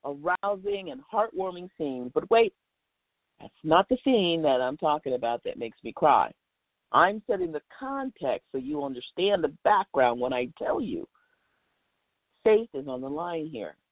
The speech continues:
What's on the line is faith and the belief in something higher,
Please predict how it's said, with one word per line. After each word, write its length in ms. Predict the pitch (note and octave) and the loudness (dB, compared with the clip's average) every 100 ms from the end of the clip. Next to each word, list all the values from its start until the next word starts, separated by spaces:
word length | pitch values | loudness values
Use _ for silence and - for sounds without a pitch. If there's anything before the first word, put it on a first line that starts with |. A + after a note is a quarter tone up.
| _ _ _ _ _ _ | _ _ _ _ _ _
What's 140 | D#3 | -2
on 200 | G3+ G#3 | 4 4
the 80 | A3 | 4
line 320 | G#3 G3 F#3+ | 2 2 2
is 100 | D#3 C3+ - | -2 -6 -2
faith 260 | F#3 G3 B3 | 0 0 -2
and 140 | E3 C#3 | -4 -2
the 60 | |
belief 360 | C3 C3 D#3+ F3 | -2 -2 -4 -4
in 120 | C#3+ - | -4 -2
something 300 | C3 G2 C#3 | -2 -4 -8
higher, 540 | - B3 G#3+ D#3+ - | 2 6 6 6 2